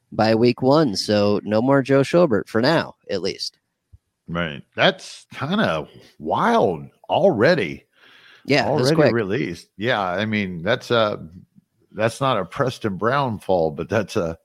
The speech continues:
Speaker 2: that's a pretty
Speaker 1: <laughs>
Speaker 2: quick slide. You know what I mean?
Speaker 1: Yeah.
Speaker 2: Um, uh, the way that that's gone. But, uh, anyhow, uh, yeah, Jonas Griffin, I'm, I'm all in.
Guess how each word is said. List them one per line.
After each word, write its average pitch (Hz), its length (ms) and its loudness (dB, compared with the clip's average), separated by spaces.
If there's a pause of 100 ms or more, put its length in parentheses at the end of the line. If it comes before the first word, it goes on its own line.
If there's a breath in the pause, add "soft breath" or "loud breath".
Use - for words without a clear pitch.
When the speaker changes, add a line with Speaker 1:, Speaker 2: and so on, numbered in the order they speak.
(120)
Speaker 2:
that's 110 220 -6
a 113 60 -2
pretty 202 300 2
Speaker 1:
<laughs> - 0 -
Speaker 2:
quick - 240 -10
slide. 123 580 0
You 113 140 0
know 139 160 2
what 131 80 2
I 127 60 2
mean? 151 320 0 (440 loud breath)
Speaker 1:
Yeah. 113 200 0
Speaker 2:
Um, 139 600 2
uh, 101 400 -4
the 117 140 0
way 123 140 6
that 98 260 0
that's 92 220 -2
gone. 87 280 -4
But, 104 260 0 (140)
uh, 107 380 -4 (100)
anyhow, 98 480 -4 (180)
uh, 147 600 -2
yeah, 139 220 -2 (140)
Jonas 131 340 -6
Griffin, 160 280 0
I'm, 117 280 0
I'm 131 200 0
all 113 200 2
in. 107 260 -4